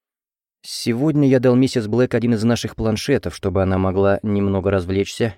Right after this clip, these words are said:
и почитать новости». Мы не обсуждали этот момент. Возможно, мистер Блэк просто не подумал о том, что ей нужен телефон или что-то подобное. Странно и то, что его жена тоже не просила ничего,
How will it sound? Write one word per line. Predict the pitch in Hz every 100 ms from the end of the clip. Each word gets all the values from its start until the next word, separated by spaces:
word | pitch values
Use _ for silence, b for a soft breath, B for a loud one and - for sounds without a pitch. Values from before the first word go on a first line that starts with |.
| -
и | 104
почитать | 98 98 95
новости». | 101 90 82 - 78 - _ _ _ _ _ _ _ _ _ _ _
Мы | - 139 202 -
не | 175
обсуждали | 165 - 143 107 92
этот | 85 82
момент. | 90 85 80 76 _ _ _ _ _ _ _ _
Возможно, | 101 101 110 107
мистер | 110 - 107
Блэк | 110 117 -
просто | 107 - 107
не | 107 110
подумал | 113 110 113 95
о | 92
том, | - 113
что | 82 92
ей | 92
нужен | 98 92
телефон | 90 95 92 139 101
или | 82 78
что-то | - 90
подобное. | 95 92 104 85 78 - _ _ _ _ _ _ _
Странно | - - 107 98 95
и | 92
то, | - 135 147 - _ _ _ _ _
что | - 107
его | 95
жена | 95 104
тоже | 98 139 117 80 76 - _
не | 101
просила | - 98 - 95
ничего, | 92 90 107 98 78